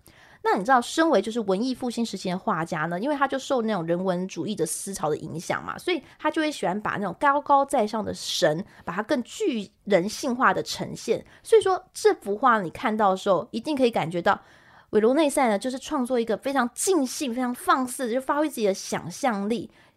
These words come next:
他把故-，圣经故事那种短短的只有，其实早上只有十、十一句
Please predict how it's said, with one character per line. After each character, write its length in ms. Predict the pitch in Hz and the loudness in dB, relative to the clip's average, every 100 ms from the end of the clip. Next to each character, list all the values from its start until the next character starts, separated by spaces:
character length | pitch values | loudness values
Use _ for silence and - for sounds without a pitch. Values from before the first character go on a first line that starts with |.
| - | -2
他 100 | 381 | -2
把 200 | - - | -2 -6
故-， 160 | - 381 - | 2 2 4
圣 180 | 392 | 2
经 200 | 285 294 | 4 2
故 160 | 302 262 | 0 -2
事 140 | 262 | -2
那 80 | 247 | 0
种 80 | 220 - | 0 2
短 220 | 190 240 | 2 4
短 240 | 233 160 | 2 2
的 160 | 160 160 | 0 -4
只 160 | - | -2
有， 240 | 214 202 175 | 6 6 6
其 100 | 262 | 0
实 80 | 294 | -2
早 120 | 170 | 0
上 180 | 214 330 | 0 2
只 80 | |
有 80 | 226 | 2
十、 320 | 180 - 190 | 0 -2 -2
十 240 | 190 - 202 | -2 -2 -2
一 140 | 233 | -2
句 360 | 247 302 262 | -4 -4 -2